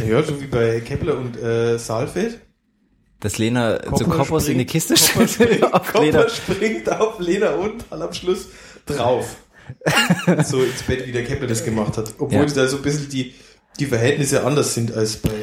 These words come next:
Speaker 1: als
Speaker 2: Äh,
Speaker 1: bei
Speaker 2: die
Speaker 1: Kepler ist
Speaker 2: Verhält-
Speaker 1: einfach ein halbe, es ist einfach ein bisschen, äh,
Speaker 2: Ja, aber ist sie
Speaker 1: ein
Speaker 2: nie,
Speaker 1: Hemd.
Speaker 2: ja, also ich meine, das spielt ja auch keine Rolle, aber ist sie in, in dem Tatort nie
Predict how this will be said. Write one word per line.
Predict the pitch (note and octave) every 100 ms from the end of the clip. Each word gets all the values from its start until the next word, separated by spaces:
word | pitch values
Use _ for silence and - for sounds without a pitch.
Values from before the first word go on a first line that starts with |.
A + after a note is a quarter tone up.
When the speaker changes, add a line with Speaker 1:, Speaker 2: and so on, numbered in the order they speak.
| G#2+ - - _ _ _
Speaker 1:
als | G#2+
Speaker 2:
Äh, | G#2+
Speaker 1:
bei | A#2+
Speaker 2:
die | G#2+
Speaker 1:
Kepler | G2
ist | G#2+
Speaker 2:
Verhält- | B2
Speaker 1:
einfach | B2+ A2+
ein | A2+
halbe, | A#2+ B2+ A#2
es | A#2
ist | A2+ A#2
einfach | A#2+ A#2 A2 A2+
ein | A#2
bisschen, | A#2 A#2
äh, | G#2 G2+ - A2 A2 - _ _ - A#2
Speaker 2:
Ja, | G#2
aber | G2+ G#2
ist | -
sie | G#2+
Speaker 1:
ein | G#2+
Speaker 2:
nie, | G#2+
Speaker 1:
Hemd. | G2+ - - _ -
Speaker 2:
ja, | G#2 F#2+ A2
also | -
ich | F2
meine, | A2
das | G#2
spielt | - A2
ja |
auch | F#2+
keine | G#2+ F#2
Rolle, | G#2 B2
aber | F#2 F2+
ist | F2 - G2 A2 -
sie | B2+ C#3 C3+
in, | A#2 B2 A#2+
in | A2
dem | A2+ A2
Tatort | A#2 A2+ A2+
nie | A2+ A2 F#2